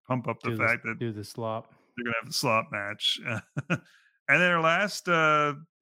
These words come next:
Speaker 1: their main event is, uh, Undertaker, who was originally supposed to fight Kama, who comes out on crutches and can't fight, but he's still got the gold chain, which is the Undertaker's urn around his neck.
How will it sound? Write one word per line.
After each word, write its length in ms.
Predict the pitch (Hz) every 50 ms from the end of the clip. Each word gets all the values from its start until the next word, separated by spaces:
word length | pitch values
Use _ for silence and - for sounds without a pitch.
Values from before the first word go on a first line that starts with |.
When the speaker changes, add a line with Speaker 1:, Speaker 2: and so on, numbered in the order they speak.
| _ 180
Speaker 1:
their 120 | 156 147
main 200 | 151 156 160 170
event 400 | 165 143 147 165 202 214 - -
is, 240 | 165 143 131 117 139
uh, 180 | 156 143 143 147
Undertaker, 840 | 147 156 165 175 160 - 170 170 170 165 - 185 180 175 170 165 _ _ _ _ _ -
who 80 | 151
was 100 | 139 123
originally 360 | 127 127 160 208 226 220 190
supposed 260 | - - 180 160 - -
to 80 | -
fight 280 | - - 127 123 120 _
Kama, 480 | - 135 135 135 131 135 135 131 131 117
who 120 | 123 123
comes 340 | - - 139 139 143 127 123
out 220 | 131 127 127 131
on 180 | 127 120 117 107 -
crutches 540 | - 160 151 143 - 160 151 143 139 127 127
and 120 | 117 107
can't 300 | - - 143 139 139 - - -
fight, 300 | - 131 127 127 131 139 - -
but 60 | 123
he's 100 | 120 113
still 160 | - 165 160
got 260 | 156 156 151 143 139 -
the 100 | 139 120
gold 360 | 131 135 139 139 139 127 -
chain, 380 | - 143 131 135 139 139 139
which 160 | 123 110 - 120
is 120 | 110 104
the 80 | 120 117
Undertaker's 560 | 123 131 127 120 - 135 127 123 - 113 104 120
urn 360 | 131 139 143 143 143 143 147 147
around 260 | 139 127 123 123 127
his 180 | 123 113 113
neck. 360 | 131 135 143 147 - - -